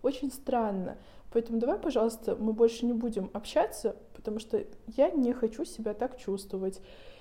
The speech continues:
И вот, казалось бы, если у нас там какие-то взаимодействия были с этим человеком два года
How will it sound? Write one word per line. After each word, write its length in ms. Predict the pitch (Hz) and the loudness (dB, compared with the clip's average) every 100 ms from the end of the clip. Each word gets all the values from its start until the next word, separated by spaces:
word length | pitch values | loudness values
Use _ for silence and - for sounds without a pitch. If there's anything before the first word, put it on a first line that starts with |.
| - | -8
И 60 | 233 | 2
вот, 200 | 226 220 | 4 4
казалось 560 | - 226 220 214 208 - | 2 4 6 6 2 -2
бы, 140 | 202 | -4
если 400 | 190 226 - - | 2 2 2 2
у 60 | 226 | 4
нас 240 | 220 277 | 4 2
там 180 | - 220 | -2 -4
какие-то 680 | 208 202 247 247 240 196 202 - - - - | -4 -2 -2 0 4 4 2 -6 -16 -16 2
взаимодействия 680 | 208 220 214 214 233 233 190 | 6 6 6 4 2 2 0
были 180 | 196 | 0
с 100 | 208 | -2
этим 200 | 196 196 | -4 -4
человеком 520 | 196 202 190 214 202 190 | -4 0 0 0 -2 -4
два 240 | - 190 | 0 0
года 520 | 190 226 294 175 - | 4 4 6 4 0